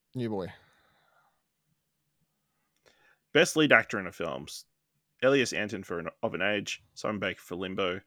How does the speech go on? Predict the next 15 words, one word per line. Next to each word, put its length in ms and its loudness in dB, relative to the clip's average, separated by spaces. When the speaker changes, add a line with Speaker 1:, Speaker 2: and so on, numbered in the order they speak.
Speaker 2:
Tom 220 -2
Green 220 -4
for 100 -6
an 60 -2
Of 120 -4
an 80 -8
Age, 360 -6
Phoenix 320 -4
Ray 160 0
for 140 -6
The 100 -8
Rooster, 560 -6
Aswin 340 -2
Reed 340 -4
for 540 -2